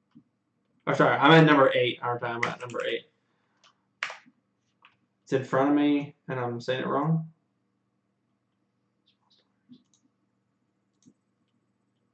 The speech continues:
Cool. All right. Number eight goes to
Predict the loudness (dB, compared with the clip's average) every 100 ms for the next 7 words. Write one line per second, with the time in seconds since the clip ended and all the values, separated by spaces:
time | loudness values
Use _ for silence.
0 | _ _ _ _ _ _ _ _ _ _
1 | _ _ -10 -10 -18 _ _ _ 2 2
2 | 0 -8 -20 _ _ _ _ _ _ _
3 | _ _ _ _ _ _ 2 4 4 0
4 | -2 -4 -10 -20 _ _ _ _ _ _
5 | _ _ _ _ _ -6 6 8 8 4
6 | -2 -8 -16 -2 6 8 8 4